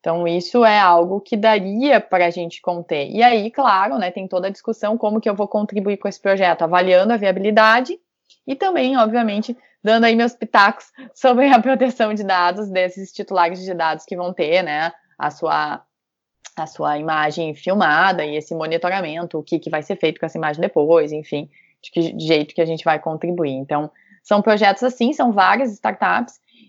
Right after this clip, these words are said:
é, algumas mais específicas da área da saúde, então a gente tem muitos médicos envolvidos, a gente prepara toda, ah, a discussão e passa pro médico, porque eu, nem eu, nem ninguém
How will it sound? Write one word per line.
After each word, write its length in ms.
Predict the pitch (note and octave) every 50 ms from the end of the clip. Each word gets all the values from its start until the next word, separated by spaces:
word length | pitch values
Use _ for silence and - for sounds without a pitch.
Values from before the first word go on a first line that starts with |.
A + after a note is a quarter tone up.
| _ -
é, 280 | E3+ E3+ E3+ E3+ E3
algumas 500 | - A2 E3+ E3+ E3+ F#3 G3 G3+ G3+ G3
mais 220 | G3 F3+ F3+ F3+ F#3+
específicas 680 | F3+ - - G3+ F#3+ - - G3 F#3+ - - G#3 F#3+
da 120 | F3+ F3+ F3
área 200 | F3 F3 F3 F3
da 120 | F3+ F3
saúde, 380 | F3 - E3+ E3 F3+ G#3+ A#3 A3
então 140 | - F#3
a 40 | F3
gente 100 | F3 -
tem 100 | - F3
muitos 320 | F3 F3 F3 F#3+ - G#3+ G3+
médicos 480 | G3+ F3+ E3+ F3 F#3+ G#3+ - - G3
envolvidos, 560 | F#3+ F3+ F3 F3+ E3+ E3+ E3 F3 F3+ G3+ G3
a 60 | F#3 E3+
gente 260 | E3 F3+ F3 - -
prepara 720 | _ F#3 F3+ F3 - - F3 E3+ F3+ G3 G#3+ A3 A3+ A3+ - _ _ _ _ _ _ _ _
toda, 580 | - F3 F3 F#3 G3+ G3 F#3+ F3+ D#3+ D3 C#3+ - _ _ _ _ _ _ _ _ -
ah, 500 | - D3+ D3 D3 D3 D3 D3 C#3+ C#3+ -
a 120 | - - D#3
discussão 520 | D3+ - - G3 F3 - - F3 F3 G3+
e 60 | G#3+
passa 400 | G#3+ - - F3+ F3+ F#3+ - -
pro 140 | F#3+ G#3 G3
médico, 480 | F#3+ F#3 E3+ F3 G3+ A3 - - G3 -
porque 480 | - F3+ F3 - - F3 E3 E3 - _ -
eu, 440 | - E3+ F3 F3 F#3 G3+ G#3+ F#3+ F3
nem 280 | F3 E3+ E3+ E3+ E3+
eu, 300 | E3 D#3+ E3+ F#3+ G3+ G3+
nem 280 | F#3 E3+ D#3+ D#3 D#3 D#3 D3+ C#3 - - F2 F#2 -
ninguém 720 | D#3+ E3+ E3+ E3 D#3 D#3+ D#3 D#3 E3+ F#3 G3 F#3+ F3+ E3+